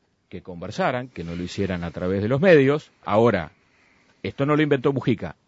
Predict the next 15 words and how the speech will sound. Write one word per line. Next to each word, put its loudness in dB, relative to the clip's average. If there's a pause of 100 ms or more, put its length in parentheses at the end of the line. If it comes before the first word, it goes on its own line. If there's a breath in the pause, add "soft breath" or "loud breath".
(220)
Hubiera 0
sido 0
bueno 2
que -8
hace -6
cuatro 0
meses, -2 (420)
cuando 0
se -6
convocó 2
a 6
un 0
Consejo -4
de 0
Ministros, -4